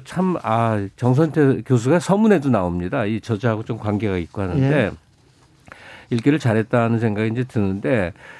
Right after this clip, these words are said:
Speaker 1: 짧게 두 가지만 좀 의견을 말할게요. 어, 좋은 나라, 나쁜 나라를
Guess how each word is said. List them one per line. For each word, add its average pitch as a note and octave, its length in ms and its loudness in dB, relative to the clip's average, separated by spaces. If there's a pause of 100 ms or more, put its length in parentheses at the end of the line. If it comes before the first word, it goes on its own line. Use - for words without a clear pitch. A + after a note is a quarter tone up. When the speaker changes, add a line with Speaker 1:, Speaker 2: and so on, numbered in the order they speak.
(420)
Speaker 1:
짧게 E3 280 -2
두 C#3+ 160 -2
가지만 D3+ 380 4
좀 G#2+ 160 0
의견을 G2+ 300 2
말할게요. E2 640 -4 (680)
어, B2 320 2
좋은 D#3 260 4
나라, G3+ 220 6
나쁜 C#3+ 320 2
나라를 A#2 1000 2